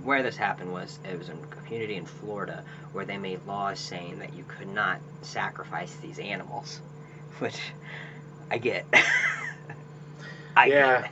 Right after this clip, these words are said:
Speaker 1: get.
Speaker 2: yeah.
Speaker 1: <laughs> But, um, the Church of the Lukami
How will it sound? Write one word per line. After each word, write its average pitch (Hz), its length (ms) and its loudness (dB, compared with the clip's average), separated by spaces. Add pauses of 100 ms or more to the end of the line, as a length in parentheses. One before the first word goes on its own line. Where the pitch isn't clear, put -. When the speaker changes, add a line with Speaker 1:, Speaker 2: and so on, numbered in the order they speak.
(160)
Speaker 1:
get. 127 100 6 (300)
Speaker 2:
yeah. 175 120 0
Speaker 1:
<laughs> - 340 -8
But, 113 280 6 (140)
um, 101 420 2 (600)
the 90 120 -6 (160)
Church - 320 -6
of 98 120 -8
the 101 60 -8
Lukami 101 840 -4